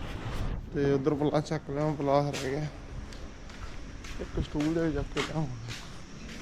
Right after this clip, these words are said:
ਪਲਾਸ ਨਾਲ ਕੰਮ ਨਹੀਂ ਬਣਨਾ। ਉੱਥੋਂ ਪੁਆਇੰਟ ਤੋਂ ਦੇਵਾਂਗੇ ਇਹਨੂੰ। ਤੇ ਇੱਥੇ ਬਾਹਰ ਵੀ ਲਾ ਦਾਂਗੇ, ਦੋ ਬ-, ਗੇਟ ਵਾਲ ਵੀ ਲਿਆ। ਗੇਟ ਵਾਲ ਲਾ ਦਿਆ ਕਰਾਂਗੇ।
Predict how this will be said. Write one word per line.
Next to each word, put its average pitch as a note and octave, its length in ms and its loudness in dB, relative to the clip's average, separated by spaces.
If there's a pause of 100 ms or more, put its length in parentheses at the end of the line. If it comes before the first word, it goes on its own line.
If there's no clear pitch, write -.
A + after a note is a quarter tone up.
(1200)
ਪਲਾਸ D3 380 8
ਨਾਲ D3 140 10
ਕੰਮ D3 180 4
ਨਹੀਂ C#3+ 120 4
ਬਣਨਾ। C3+ 220 2 (640)
ਉੱਥੋਂ E3 260 4
ਪੁਆਇੰਟ D#3+ 260 8
ਤੋਂ E3 140 8
ਦੇਵਾਂਗੇ D3 320 10
ਇਹਨੂੰ। D#3+ 140 10 (1500)
ਤੇ C3+ 100 4 (800)
ਇੱਥੇ C#3 220 2
ਬਾਹਰ C#3 320 4
ਵੀ C#3+ 100 6
ਲਾ C#3+ 140 10
ਦਾਂਗੇ, D#3 280 6 (120)
ਦੋ C#3 260 6
ਬ-, C3 180 6
ਗੇਟ C3+ 200 10
ਵਾਲ C3+ 220 10
ਵੀ C#3 100 6
ਲਿਆ। D3 380 10 (1120)
ਗੇਟ C#3+ 180 2
ਵਾਲ D3 220 6
ਲਾ C3+ 140 6
ਦਿਆ A#2+ 140 0
ਕਰਾਂਗੇ। D3 300 4